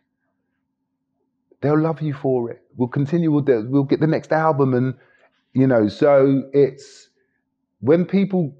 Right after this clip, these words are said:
you know, Tinchy gambled on himself 'cause he came in with business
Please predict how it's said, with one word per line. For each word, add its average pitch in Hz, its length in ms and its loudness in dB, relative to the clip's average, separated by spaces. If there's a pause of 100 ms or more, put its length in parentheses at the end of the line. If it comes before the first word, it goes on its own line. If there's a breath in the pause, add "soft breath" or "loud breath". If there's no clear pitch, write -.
(140)
you 139 80 2
know, 131 120 2
Tinchy 143 400 -2
gambled 95 380 0
on 80 100 0
himself 73 680 -6 (1700)
'cause 104 100 -6
he 117 80 2
came 135 220 0
in 120 100 2
with 107 160 2
business 131 680 -2